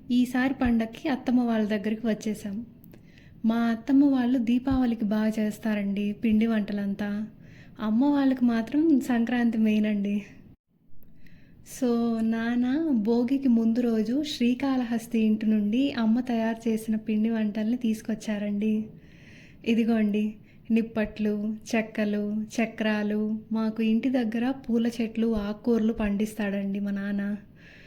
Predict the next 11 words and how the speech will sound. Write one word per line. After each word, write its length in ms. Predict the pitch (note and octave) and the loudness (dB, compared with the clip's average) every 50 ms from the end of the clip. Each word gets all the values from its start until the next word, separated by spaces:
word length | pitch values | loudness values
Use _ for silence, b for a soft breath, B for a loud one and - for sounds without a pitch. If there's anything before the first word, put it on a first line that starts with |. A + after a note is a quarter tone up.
| B B B B B B B B - - | B B B B B B B B -6 -2
ఈసారి 520 | A#3 A#3 A#3+ A3+ - B3+ A#3 A#3+ B3+ C4 B3 | 0 0 0 0 -2 -2 -2 0 2 2 4
ఇంటికి 300 | A#3 A#3+ A#3+ A#3+ C4+ B3+ | 4 2 2 2 0 0
వెళ్ళినప్పుడు 500 | A#3+ A3+ A3 A3 A3 G#3+ - - C4+ D4+ | 2 2 4 2 2 2 2 2 2 4
మా 180 | D#4 D4 B3 | 4 4 4
గ్రీనరీని 640 | A3+ G3 G#3+ A3 A3+ A#3 A#3+ C4 B3 A#3+ A#3 A3+ A3 - A#3 | 4 4 2 4 4 6 6 6 6 6 6 4 4 4 2
చూపిస్తాను. 720 | A3 G#3+ A3+ G#3 - - - G#3 G#3 G3+ G#3 G#3 G#3 A3 - B B B B B B B B B B B B - - - | 0 0 -2 -4 -4 -4 -4 -4 -4 -4 -4 -6 -6 -8 -12 B B B B B B B B B B B B -20 -16 -10
చాలా 400 | - - A#3 A3+ A3+ A#3 A#3+ A#3 | -4 -2 -2 0 0 0 -2 0
పీస్‌ఫుల్‌గా 600 | A#3 A#3 A#3 B3 A#3+ - - D4 C#4 C4+ C#4 C4 | 0 2 2 2 0 0 0 2 2 4 4 4
ఉంటుందండి 720 | B3+ A#3+ A#3 A#3 A3+ A#3 A3+ G#3+ G#3+ G#3 G#3 G#3+ G#3+ G#3+ | 2 2 2 2 2 2 2 4 2 2 2 0 2 2
నాకు 240 | G#3+ G#3 G#3 G#3 A3 | 2 0 0 -2 -4
అక్కడ. 580 | G#3+ G#3+ - A3 G#3+ G#3+ G#3 G#3+ G#3+ G#3+ G#3+ | -6 -4 -4 -4 -2 -2 -2 -2 -2 -2 -2